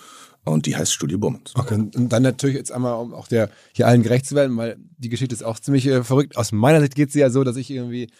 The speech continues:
Speaker 2: meine Bewerbung bekommen habe von jemandem, dessen Namen ich kannte, ähm, aber nicht so genau wusste, woher. Und das ist dann irgendwie Vincent geworden. Einer von zwei Menschen, muss man fairerweise auch sagen, die bei uns das ganze Podcast-Thema entwickelt haben, Podstars. Ähm, aber eigentlich, ähm,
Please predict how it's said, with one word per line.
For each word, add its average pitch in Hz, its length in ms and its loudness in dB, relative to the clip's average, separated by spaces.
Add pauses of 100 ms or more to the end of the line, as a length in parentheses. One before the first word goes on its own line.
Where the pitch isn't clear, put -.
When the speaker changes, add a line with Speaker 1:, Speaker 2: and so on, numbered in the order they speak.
(220)
Speaker 2:
meine 120 200 4
Bewerbung 127 480 0
bekommen 131 500 0
habe 127 200 0
von 127 180 -2
jemandem, 123 540 0
dessen 113 240 0
Namen 127 220 4
ich 117 100 -4
kannte, 131 320 2 (440)
ähm, 117 300 6
aber 117 120 4
nicht 123 100 4
so 117 80 -6
genau 117 160 2
wusste, 123 200 -4
woher. 117 380 -2 (320)
Und 113 160 0
das 113 160 2
ist 110 100 -2
dann 120 100 2
irgendwie 113 200 6
Vincent 131 300 0
geworden. 113 240 -4
Einer 120 180 0
von 113 140 -2
zwei 123 220 2
Menschen, 123 240 0
muss 113 100 -2
man 117 80 -2
fairerweise 120 280 2
auch 110 40 -2
sagen, 113 180 0
die 110 60 2
bei 110 80 0
uns 120 160 0
das 117 200 -4
ganze 113 200 -4
Podcast-Thema 120 500 2
entwickelt 123 320 2
haben, 110 160 -2
Podstars. 117 380 -2 (400)
Ähm, 120 340 4
aber 120 320 0
eigentlich, 123 400 0 (320)
ähm, 117 520 0